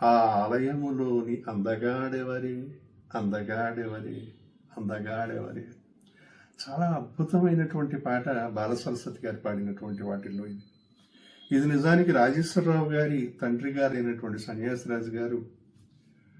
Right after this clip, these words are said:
ఉమ్, సాహిత్యం అందించినటువంటి పాట. కానీ ఎందుకో రమణ గారికి, అంటే రమణ మహర్షి ఆశ్రమంలో ఉన్న చలం గారికి అది ఏదో రజనీకాంతరావు గారి పాట అనేటువంటిది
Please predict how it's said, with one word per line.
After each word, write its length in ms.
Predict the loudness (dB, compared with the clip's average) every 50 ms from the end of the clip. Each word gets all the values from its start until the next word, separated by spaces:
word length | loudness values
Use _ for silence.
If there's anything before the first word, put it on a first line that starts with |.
| -20 -20 _ _ _ _ -20 _ -10
ఉమ్, 800 | -8 -6 -4 -4 -2 -2 -2 -4 -6 -8 -8 -8 -10 -10 -12 -10
సాహిత్యం 540 | -4 0 0 0 0 0 -4 -6 -4 -4 -2
అందించినటువంటి 760 | -2 -2 -2 -4 -4 -6 -6 -8 -8 -6 -6 -6 -6 -6 -6
పాట. 340 | -6 -2 -2 -2 0 -2 -6 -10 -12 -18 -20 -20 _ _ _ _ _ _ _ _ -20 -20 _ _ _ _ _ 6
కానీ 160 | 8 8 10
ఎందుకో 260 | 8 8 8 10 10
రమణ 320 | 10 10 8 6 6 6 6
గారికి, 760 | 6 6 4 4 4 2 0 0 0 0 2 0 -2 -2
అంటే 540 | -4 -6 -4 -2 -2 0 -2 -2 -4 -6 -4 -4
రమణ 200 | -2 0 2 2
మహర్షి 600 | 2 2 2 0 0 -2 -2 -4 -4 -2 0 2
ఆశ్రమంలో 640 | 4 4 2 2 0 -2 -2 -2 0 0 0 2 2 0
ఉన్న 140 | 0 -2
చలం 520 | -4 -6 -8 -8 -8 -4 -2 -2 0 0 0
గారికి 640 | 0 -2 -2 -4 -6 -4 -4 -4 -4 -6 -8 -12 -14 -16 -20 -20 _ _ _ _ _ _ -20 _ -20 _ _ _ _ -4 -2
అది 200 | -2 0 0 -2
ఏదో 180 | 0 0 0
రజనీకాంతరావు 880 | 0 0 2 2 2 2 2 2 0 -2 -4 -4 -2 -2 -2 -2 -2 0
గారి 160 | -2 -4 -4
పాట 320 | -2 2 2 2 2 0
అనేటువంటిది 800 | -2 -6 -6 -6 -8 -10 -10 -10 -10 -10 -8 -10 -10 -12 -12 -16